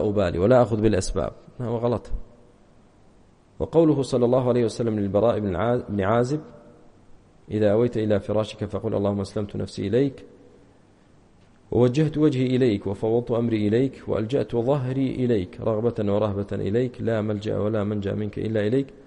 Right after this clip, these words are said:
آمنت بكتابك الذي أنزلت.'" هذا موضع الشاهد.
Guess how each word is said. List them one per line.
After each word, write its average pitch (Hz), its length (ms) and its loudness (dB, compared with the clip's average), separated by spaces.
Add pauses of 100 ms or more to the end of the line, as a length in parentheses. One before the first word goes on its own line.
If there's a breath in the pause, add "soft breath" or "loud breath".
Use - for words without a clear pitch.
(480 loud breath)
آمنت 117 480 -2
بكتابك 101 840 -2
الذي 101 720 -2
أنزلت.'" 101 840 -2 (600)
هذا 98 220 2
موضع 87 300 4
الشاهد. - 480 0